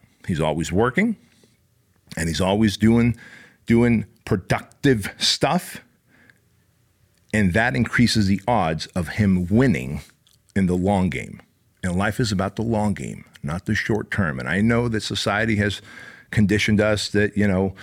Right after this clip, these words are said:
what can I achieve in a couple months? You know, nothing cracks me up more than when someone says, "Hey, Bedros, I've been doing this for a few months and I'm not making a lot of money yet. I still have my side gig."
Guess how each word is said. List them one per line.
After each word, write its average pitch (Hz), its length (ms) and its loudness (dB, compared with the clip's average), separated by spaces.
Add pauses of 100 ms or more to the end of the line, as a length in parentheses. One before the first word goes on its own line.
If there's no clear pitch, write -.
(260)
what 87 140 -4
can 113 120 2
I 113 60 2
achieve 113 400 2
in 113 80 0
a 113 40 0
couple 110 300 -2
months? 117 560 -2 (400)
You 98 80 -6
know, 101 140 -2
nothing 113 340 0
cracks 104 340 -4
me 101 120 0
up 101 160 -2
more 98 180 2
than 95 100 0
when 90 120 -2
someone 101 320 0
says, 92 240 -2
"Hey, 117 180 2
Bedros, 113 380 0
I've 110 80 0
been 110 120 2
doing 139 200 4
this 127 100 2
for - 160 0
a 120 60 0
few 160 240 2
months 143 260 0
and 135 100 0
I'm 131 120 -2
not 139 180 0
making 139 300 0
a 123 60 4
lot 131 180 2
of 131 80 0
money 127 240 2
yet. 113 260 2 (300)
I 120 60 -2
still 147 200 2
have 131 160 0
my 123 120 0
side 127 380 0
gig." 101 320 2